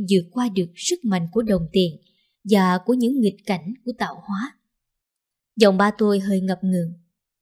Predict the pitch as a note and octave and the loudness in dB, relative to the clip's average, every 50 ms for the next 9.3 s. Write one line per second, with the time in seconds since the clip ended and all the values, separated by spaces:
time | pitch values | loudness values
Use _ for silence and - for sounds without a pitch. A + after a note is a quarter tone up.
0 | _ _ _ _ _ _ _ _ _ _ _ _ _ _ _ _ _ _ _ _ | _ _ _ _ _ _ _ _ _ _ _ _ _ _ _ _ _ _ _ _
1 | - - - - G3+ G3 F#3+ - G3 F3+ F3 F3 E3+ F3 F3+ F#3 F#3 G#3 - _ | -12 -8 -6 -4 -4 -4 -2 0 0 0 0 0 -2 -2 -4 -4 -6 -8 -12 _
2 | _ _ _ G3+ G#3+ G3 F#3+ F#3+ A3 A3 A3 G#3+ - - _ _ _ _ _ _ | _ _ _ 0 2 2 2 2 2 0 -2 -4 -6 -8 _ _ _ _ _ _
3 | _ _ _ _ _ _ _ _ _ _ _ _ _ _ _ _ _ _ _ _ | _ _ _ _ _ _ _ _ _ _ _ _ _ _ _ _ _ _ _ _
4 | _ _ _ _ - A3+ A3 G#3+ A#3 C4+ C4+ A#3+ G#3+ F#3+ F3+ G#3+ A#3 A3 G3 F3+ | _ _ _ _ 4 4 6 6 4 2 2 2 0 2 0 0 0 0 -2 -2
5 | F3 F3+ G3+ G#3 G#3+ - _ _ _ _ _ _ _ _ _ _ _ _ _ _ | -2 -2 -4 -4 -4 -8 _ _ _ _ _ _ _ _ _ _ _ _ _ _
6 | _ _ _ _ _ _ _ _ _ _ _ _ _ - G#3+ G#3 G3+ F#3+ F#3+ F#3+ | _ _ _ _ _ _ _ _ _ _ _ _ _ -2 0 0 2 2 2 0
7 | F#3 F#3+ F3 D#3+ - - G#3 G#3 G#3 G3+ _ _ _ _ _ _ - - A3+ G#3+ | 0 0 -2 -2 -2 -2 0 0 -2 -4 _ _ _ _ _ _ -4 0 0 2
8 | G3+ A3 C4 D4+ E4+ E4 C4 G#3+ F#3+ F#3+ G3+ A#3 B3 A#3 G3+ F#3+ G3 G3 F#3 F3+ | 4 2 2 0 -2 -4 -4 -2 -2 0 0 0 0 0 0 -2 -2 -2 -2 -2
9 | F3+ F3 - G#3+ G#3+ G#3 | -2 -2 -2 -2 -4 -4